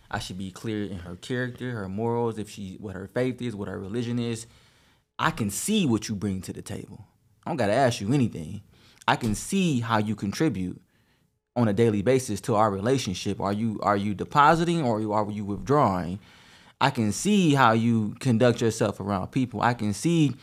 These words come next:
what your motives is, what your, I, I, as a man, I feel like we should be able to understand, like, what a woman brings to the table. We should have,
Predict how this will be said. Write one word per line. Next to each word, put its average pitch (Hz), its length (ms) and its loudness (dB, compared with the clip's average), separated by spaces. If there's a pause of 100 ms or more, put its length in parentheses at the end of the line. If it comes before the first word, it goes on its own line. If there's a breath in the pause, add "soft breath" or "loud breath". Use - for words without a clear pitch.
(180 loud breath)
what 113 220 2
your 104 80 -2
motives 131 420 6
is, 135 220 2
what 110 260 -2
your, 104 180 2
I, 131 160 8 (380 loud breath)
I, - 200 8 (380)
as 151 180 8
a 123 100 4
man, 151 260 4
I 139 120 4
feel 127 160 0
like 107 180 2
we 127 100 0
should 123 180 -6
be 113 140 2
able 101 160 0
to - 100 -4
understand, 107 600 0
like, 92 120 -4
what 95 180 -4
a 95 40 -6
woman 98 320 -4
brings 95 340 -6
to - 80 -10
the 98 60 -10
table. 95 380 -6
We 110 100 -2
should 110 160 -6
have, 104 260 0